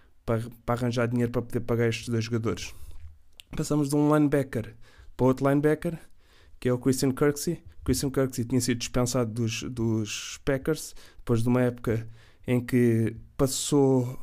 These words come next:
eh, despercebido, basicamente. Ele que foi agora para Houston,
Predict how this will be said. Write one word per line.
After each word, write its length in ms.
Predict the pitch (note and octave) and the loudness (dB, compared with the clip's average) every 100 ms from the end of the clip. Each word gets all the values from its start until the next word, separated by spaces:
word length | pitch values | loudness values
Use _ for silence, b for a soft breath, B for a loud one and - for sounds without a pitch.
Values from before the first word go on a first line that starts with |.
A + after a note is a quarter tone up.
| - | -8
eh, 200 | G#2+ B2 | -4 -4
despercebido, 840 | A#2+ - - - B2 C3 C3+ D3+ | -4 -6 -2 -2 4 4 4 2
basicamente. 720 | D3 A#2+ - C3 B2+ C3 C3 E3 b b b b b - | -2 -2 0 0 2 0 0 -6 b b b b b -2
Ele 240 | C3 C#3 | 2 2
que 320 | C3+ - C3+ | 0 0 0
foi 320 | A#2+ B2+ C3+ | 0 2 4
agora 240 | B2+ B2+ B2+ | 4 4 2
para 180 | A#2+ C3+ | 0 2
Houston, 480 | D3+ D#3+ - F#3 | 2 0 0 -2